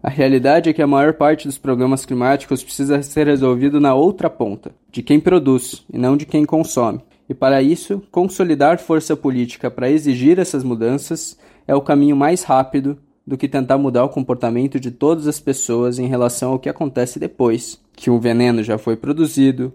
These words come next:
que o microplástico já foi produzido, e que vários outros contaminantes que estão sendo produzidos em escalas gigantescas já atingiram o mercado.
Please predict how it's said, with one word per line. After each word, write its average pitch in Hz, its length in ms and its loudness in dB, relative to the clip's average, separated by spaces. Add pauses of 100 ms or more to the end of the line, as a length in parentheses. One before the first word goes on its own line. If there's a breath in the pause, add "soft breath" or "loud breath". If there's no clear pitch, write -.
(120)
que - 100 -10
o 117 40 -4
microplástico 120 760 -2
já 110 140 -6
foi 110 160 -6
produzido, 127 720 -6 (560 soft breath)
e - 80 -4
que - 80 -8
vários 135 380 2
outros 139 260 0
contaminantes 131 720 -2
que - 80 -10
estão 123 220 -6
sendo 127 240 -4
produzidos 120 640 -6
em 113 80 0
escalas 117 480 0
gigantescas 127 1000 -4 (160)
já 131 220 2
atingiram 123 520 -2
o 123 60 0
mercado. 123 540 -2